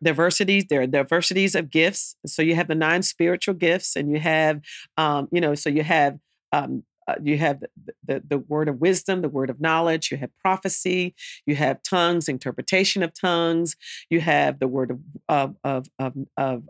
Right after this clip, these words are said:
um, you have working of miracles, um, and you have, um, uh, I forget the last one, but, but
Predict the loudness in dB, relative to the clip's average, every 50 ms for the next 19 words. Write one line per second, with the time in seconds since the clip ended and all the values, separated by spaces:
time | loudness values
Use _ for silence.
0 | -8 -6 -6 -6 -6 -8 -8 -12 -14 -18 _ -20 -18 _ -4 -4 -2 0 0 0
1 | 0 -2 -4 _ _ _ -4 0 0 0 0 0 0 0 0 2 4 4 4 4
2 | 4 2 0 0 0 0 2 0 0 -2 -4 -8 _ _ -20 -20 -20 -20 _ -4
3 | -2 0 0 0 0 -2 -4 -6 -10 -14 _ _ -2 0 0 0 0 0 -2 -2
4 | -2 -2 -2 2 4 4 6 6 6 4 2 0 -2 -6 -14 _ _ _ _ _
5 | _ -2 0 0 0 0 -2 -4 -4 -6 -8 -8 -8 -10 -14 _ _ _ _ _
6 | -18 -14 -10 -6 -6 -4 -4 -6 -6 -10 _ _ _ _ _ _ _ -12 -8 -4
7 | -4 -4 -4 -2 -2 0 2 2 2 0 -2 -4 -4 -2 -2 0 -2 -2 -4 _
8 | _ -10 -2 0 0 0 0